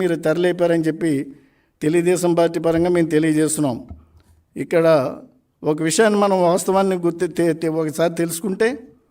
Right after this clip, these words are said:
ఒక, ఒక వాలంటీర్ సిస్టమ్ అనేది ఈ రోజున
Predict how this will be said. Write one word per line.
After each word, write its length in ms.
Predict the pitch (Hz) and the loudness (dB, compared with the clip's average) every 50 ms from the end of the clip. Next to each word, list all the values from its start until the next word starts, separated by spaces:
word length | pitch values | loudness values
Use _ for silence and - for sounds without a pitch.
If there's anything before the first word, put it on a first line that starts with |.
| _ _ _ _ _ _ _ _ _ _ _ _ _ _ - _ _ _ _ _ _ _ _ - | _ _ _ _ _ _ _ _ _ _ _ _ _ _ -20 _ _ _ _ _ _ _ _ -12
ఒక, 140 | - 151 165 - - 165 170 | -8 -8 -8 -8 -8 -10 -10
ఒక 180 | 156 - 170 160 156 156 | -6 -2 0 2 4 4
వాలంటీర్ 500 | 160 190 214 226 226 220 220 220 220 - | 4 4 4 4 0 -2 -2 -4 -4 -2
సిస్టమ్ 320 | 226 208 - - 214 208 208 | -2 -2 -2 0 0 2 2
అనేది 320 | 202 202 196 196 202 202 190 175 185 196 - - - _ _ _ _ _ _ _ _ _ _ - - | 2 2 2 0 0 0 0 0 -2 -4 -10 -14 -20 _ _ _ _ _ _ _ _ _ _ -2 2
ఈ 80 | 151 165 | 2 4
రోజున 300 | 180 185 196 196 180 | 4 4 2 2 4